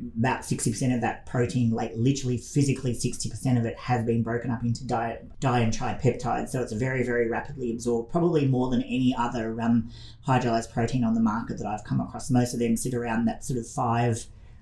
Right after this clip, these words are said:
maybe up to about twenty-five percent in actual physical by weight, how much has been hydrolyzed, even if it says a hundred percent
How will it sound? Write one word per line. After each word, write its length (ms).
maybe 540
up 120
to 100
about 220
twenty-five 500
percent 400
in 200
actual 520
physical 360
by 200
weight, 480
how 100
much 200
has 100
been 140
hydrolyzed, 480
even 180
if 80
it 80
says 160
a 80
hundred 240
percent 400